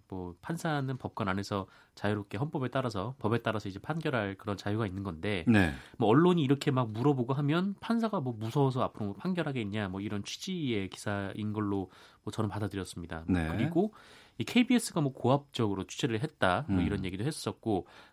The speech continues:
Speaker 1: 또 대법관 취임 후에 이 시골에 내려가서 시골 판사를 하고 있는 판사한테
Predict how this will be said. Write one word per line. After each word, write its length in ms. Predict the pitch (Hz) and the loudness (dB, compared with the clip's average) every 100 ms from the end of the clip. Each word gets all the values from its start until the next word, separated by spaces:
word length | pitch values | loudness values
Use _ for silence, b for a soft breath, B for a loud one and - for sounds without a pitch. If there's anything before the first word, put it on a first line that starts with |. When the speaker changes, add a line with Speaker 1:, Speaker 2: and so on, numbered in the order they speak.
| - | -6
Speaker 1:
또 100 | 120 | -4
대법관 540 | - 117 156 - 139 | 0 4 4 2 0
취임 360 | 135 202 190 170 | 0 -2 0 2
후에 320 | 123 156 196 - | 2 0 -4 -6
이 80 | 117 | -6
시골에 360 | - - 254 | -6 0 2
내려가서 420 | 214 151 127 113 127 | 2 0 -2 -2 -4
시골 320 | - - 233 | -2 -2 -2
판사를 420 | - 202 175 151 | -2 -2 0 -2
하고 200 | 143 135 | -2 -2
있는 220 | 120 110 | -4 -4
판사한테 760 | 107 156 151 139 113 - 98 90 | -6 -6 -4 -2 -4 -4 -4 -4